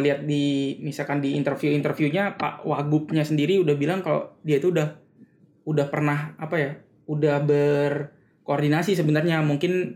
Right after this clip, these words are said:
nyampenya telat atau kayak gimana. Cuma yang gua, yang gua sesalkan adalah, eh,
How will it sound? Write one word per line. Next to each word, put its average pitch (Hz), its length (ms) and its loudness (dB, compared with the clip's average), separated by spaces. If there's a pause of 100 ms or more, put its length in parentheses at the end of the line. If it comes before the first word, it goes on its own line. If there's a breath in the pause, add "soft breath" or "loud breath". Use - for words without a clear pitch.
nyampenya 156 400 -2
telat 156 320 0
atau 151 160 -2
kayak 143 160 0
gimana. 143 320 0
Cuma 220 240 2
yang 196 80 2
gua, 151 320 2
yang 156 160 0
gua 151 160 4
sesalkan 160 480 -2
adalah, 160 240 0 (1300 loud breath)
eh, - 120 -8